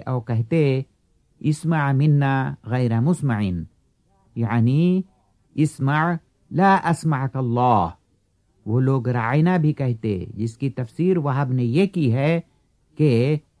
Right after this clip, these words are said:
"ان الراعین هو الخطأ من الکلام۔" اب اگر اس طرح کی تفسیر پر بنا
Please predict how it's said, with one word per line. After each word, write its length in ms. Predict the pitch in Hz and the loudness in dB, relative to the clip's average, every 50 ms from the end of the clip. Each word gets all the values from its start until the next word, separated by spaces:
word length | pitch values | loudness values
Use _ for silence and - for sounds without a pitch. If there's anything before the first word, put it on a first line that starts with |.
| _ _ _ _ _ - | _ _ _ _ _ -2
"ان 340 | - 196 196 180 160 156 147 | 2 2 4 4 4 4 2
الراعین 760 | 143 135 135 131 131 131 123 117 120 139 165 190 180 165 156 147 143 143 139 143 - _ _ _ - | 0 0 -2 0 0 0 2 2 2 2 2 2 4 4 2 2 2 0 -2 -4 -8 _ _ _ -4
هو 140 | 139 143 147 | -2 0 0
الخطأ 540 | 143 135 123 110 - 127 135 - - 139 - 135 127 123 127 123 | 0 0 -2 -2 -4 -6 -6 -4 -4 -4 -4 -2 -2 -2 -2 -2
من 200 | 120 120 120 120 | 0 0 -2 -2
الکلام۔" 800 | 120 113 110 113 110 104 107 120 127 143 143 135 117 98 82 76 - _ _ _ _ _ _ _ _ _ _ _ _ _ _ _ _ _ _ _ _ _ _ _ _ _ _ _ _ _ _ _ _ _ _ _ _ | -2 -4 -4 -4 -4 -4 -2 0 0 0 2 2 0 0 -2 -6 -8 _ _ _ _ _ _ _ _ _ _ _ _ _ _ _ _ _ _ _ _ _ _ _ _ _ _ _ _ _ _ _ _ _ _ _ _
اب 220 | - 165 185 170 - | -4 -2 -2 -2 -2
اگر 260 | - 180 170 196 196 185 | -4 -2 0 0 0 0
اس 200 | 170 190 170 - | 0 -2 -4 -2
طرح 260 | - 185 175 175 165 | -2 -2 0 0 -2
کی 160 | 156 - 180 | 0 0 -2
تفسیر 460 | 160 - 165 143 - - 185 190 185 165 | -2 0 -2 -4 -4 -2 0 0 0 0
پر 200 | - 165 160 156 | -2 -2 -2 0
بنا 320 | 139 147 160 180 190 185 | 2 2 2 2 2 0